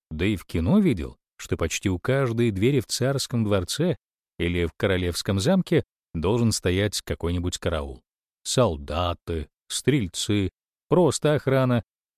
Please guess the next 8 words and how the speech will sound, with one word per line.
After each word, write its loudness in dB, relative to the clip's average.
Ну, -2
хоть 4
кто-нибудь, 4
но 2
никого 2
не 4
было. -12
Удивительно. -2